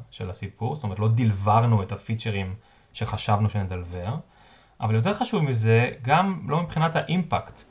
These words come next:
כל הנוסחה הזאת שבנינו, value חלקי effort, הרי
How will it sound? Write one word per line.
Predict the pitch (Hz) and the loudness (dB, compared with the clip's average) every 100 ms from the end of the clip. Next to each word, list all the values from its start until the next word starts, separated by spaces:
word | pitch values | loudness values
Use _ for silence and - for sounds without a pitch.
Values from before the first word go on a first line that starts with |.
| _ - _ | _ -20 _
כל | - 156 | 0 2
הנוסחה | 160 113 - 135 | 2 2 6 6
הזאת | 147 117 | 6 2
שבנינו, | 120 107 107 139 117 98 | 0 2 2 2 2 4
value | 117 135 | 4 4
חלקי | 110 107 - 113 123 | -2 -2 -2 -2 -2
effort, | 151 117 104 110 | 0 2 2 0
הרי | 98 | -4